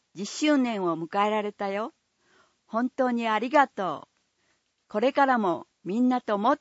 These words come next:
と仲良くなりたいから、いろんなイベントに呼んでもらえたら嬉しいな。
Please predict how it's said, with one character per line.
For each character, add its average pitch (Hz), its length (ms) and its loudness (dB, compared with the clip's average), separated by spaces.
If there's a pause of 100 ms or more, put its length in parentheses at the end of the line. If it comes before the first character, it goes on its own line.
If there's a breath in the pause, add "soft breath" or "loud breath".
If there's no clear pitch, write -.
(140)
と 240 120 -2
仲 233 340 -2
良 196 120 0
く 180 120 -12
な 185 140 -4
り 185 100 -12
た 196 160 -2
い 170 80 -8
か 170 120 -8
ら、 147 200 -10 (580)
い 180 80 -4
ろ 196 160 0
ん 269 140 2
な 262 140 2
イ 247 100 -2
ベ 254 160 4
ン 247 80 -2
ト 247 120 -2
に 233 160 -2
呼 240 120 -2
ん 226 60 -4
で 240 100 0
も 226 160 0
ら 233 120 2
え 214 100 -2
た 190 160 -4
ら 160 200 -10 (400)
嬉 208 260 -4
し 269 180 -8
い - 20 -4
な。 196 260 -6